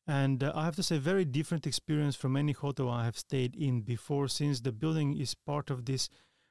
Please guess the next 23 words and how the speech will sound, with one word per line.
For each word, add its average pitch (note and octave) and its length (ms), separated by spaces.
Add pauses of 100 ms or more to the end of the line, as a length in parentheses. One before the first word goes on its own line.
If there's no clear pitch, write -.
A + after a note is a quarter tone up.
(220)
old, C#3+ 460
um, C3+ 340 (440)
repair C#3 580
and, C3+ 200
and, C3+ 240
and, A#2+ 280
uh, A#2 320
train D3+ 440
building C3+ 320
facility C3+ 560
from B2 280
the A#2+ 120
seventies, C3+ 560
uh, C#3+ 140
if - 180
I'm C3+ 80
not C3 160
mistaken, C#3 640 (560)
that D3 200 (840)
today D#3 420
show, D3+ 380
shows D3+ 600
th-, B2+ 120